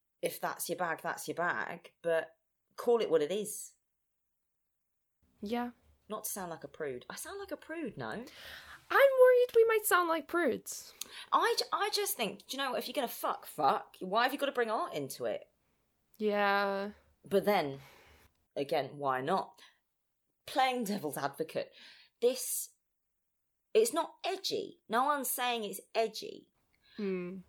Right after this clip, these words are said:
Speaker 1: But bodies are there as material, and if you're,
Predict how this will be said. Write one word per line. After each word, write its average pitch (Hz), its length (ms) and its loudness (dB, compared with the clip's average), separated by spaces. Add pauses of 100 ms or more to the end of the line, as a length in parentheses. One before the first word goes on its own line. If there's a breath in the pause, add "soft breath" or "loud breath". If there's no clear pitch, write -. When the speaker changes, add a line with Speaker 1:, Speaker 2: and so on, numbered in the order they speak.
(840)
Speaker 1:
But 214 280 0
bodies 302 500 -2 (1000)
are 170 100 4
there 123 460 -8 (640)
as 139 120 -6
material, 139 720 -6 (140)
and 196 120 -6
if 247 140 -14
you're, 285 140 -12